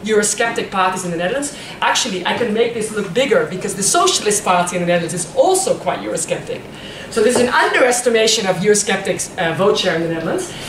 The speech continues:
And this is the share of people who feel exclusively national based on the Eurobarometer.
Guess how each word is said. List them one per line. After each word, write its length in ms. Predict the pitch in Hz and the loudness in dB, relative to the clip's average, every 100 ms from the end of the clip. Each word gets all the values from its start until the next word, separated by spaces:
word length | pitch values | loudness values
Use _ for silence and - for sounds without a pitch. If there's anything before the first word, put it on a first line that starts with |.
| - | -2
And 160 | 285 294 | 0 4
this 220 | 466 - | 4 4
is 140 | 453 | 0
the 80 | 330 | -2
share 400 | - 302 262 247 | 0 2 4 2
of 160 | 254 - | 0 -4
people 240 | 311 269 | -4 -2
who 100 | 240 | -2
feel 260 | - 285 269 | -2 2 2
exclusively 600 | - - 262 247 196 208 | 2 -2 -4 -4 -2 0
national 420 | 202 269 220 175 | 2 0 0 -2
based 380 | 147 220 196 190 | 0 -2 -2 -2
on 140 | 185 | -2
the 120 | 180 | 0
Eurobarometer. 640 | 190 254 190 160 - - | 4 4 4 -2 -4 -6